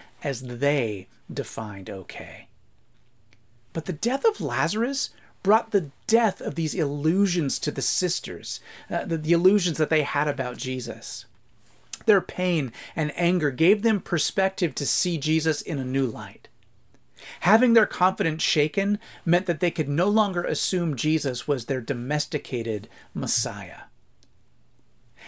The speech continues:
As they witnessed Jesus' tears and his authority over death and calling Lazarus from the tomb,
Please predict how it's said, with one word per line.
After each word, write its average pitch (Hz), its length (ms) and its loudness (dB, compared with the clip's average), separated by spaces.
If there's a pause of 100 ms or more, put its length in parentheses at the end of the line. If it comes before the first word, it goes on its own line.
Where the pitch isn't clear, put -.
As 165 140 2
they 220 140 10
witnessed 208 420 4
Jesus' 185 540 0
tears 196 760 0 (320)
and 147 160 -4
his 160 140 2
authority 190 680 4
over 135 300 2
death 135 340 0
and 147 160 -2
calling 165 560 2
Lazarus 147 420 -2
from 135 180 -6
the 127 100 -8
tomb, 147 420 -2